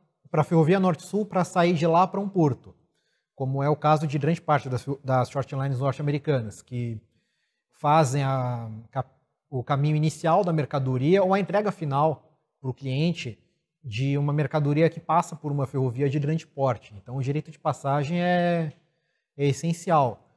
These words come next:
E também essa questão de short lines pode ser usada pra criação de short lines portuárias, por assim dizer, como tem algumas nos Estados Unidos, como a Gulf Coast Switching,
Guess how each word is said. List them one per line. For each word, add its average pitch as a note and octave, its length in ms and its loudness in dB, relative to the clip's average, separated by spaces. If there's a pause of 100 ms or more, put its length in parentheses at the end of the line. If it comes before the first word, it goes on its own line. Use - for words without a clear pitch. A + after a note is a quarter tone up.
(320)
E D3 140 0
também C4 260 -2
essa C#4+ 140 -6
questão C4 300 -4
de G3+ 40 -2
short G#3+ 220 -2
lines G#3+ 260 2
pode A3 220 -2
ser - 100 -4
usada F#3 460 2
pra D3+ 800 4
criação E3 500 0
de D#3+ 220 2
short D#3 300 -4
lines D#3+ 160 -2
portuárias, D#3 640 0
por B2 180 -8
assim C3 160 -6
dizer, B2+ 300 0
como B2+ 200 -8
tem B2 140 -10
algumas A#2+ 380 -6
nos A2+ 200 -8
Estados A#2 300 -8
Unidos, D#3 560 -2 (440)
como B2 260 -6
a A#2 600 -8 (200)
Gulf D3 280 -2
Coast C#3+ 360 -4
Switching, F#3 640 -6